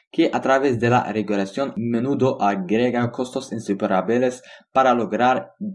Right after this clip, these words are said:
un bien viable y tan bueno como sirve como ímpetu para la, para la desaparición de una ideología y un principio. Pasando a su visión, pilares corporativos,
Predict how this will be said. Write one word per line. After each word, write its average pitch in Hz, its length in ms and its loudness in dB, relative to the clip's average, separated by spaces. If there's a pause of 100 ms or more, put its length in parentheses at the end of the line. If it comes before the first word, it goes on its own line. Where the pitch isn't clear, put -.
(120)
un 131 280 0
bien 117 320 2
viable 113 380 4
y 98 140 0
tan 117 420 0
bueno 120 300 2
como 113 280 -2
sirve 110 540 0
como 107 420 2
ímpetu 95 720 -2
para 120 260 2
la, 104 340 -2
para 110 240 2
la 101 260 4
desaparición 95 760 -4 (300)
de 123 560 0
una 120 420 2
ideología 104 600 0
y 113 500 -4
un 120 320 -4
principio. - 680 -6 (460)
Pasando 160 520 2
a 98 60 0
su - 340 -4
visión, 98 480 -2 (280)
pilares 156 360 2
corporativos, 123 1300 -2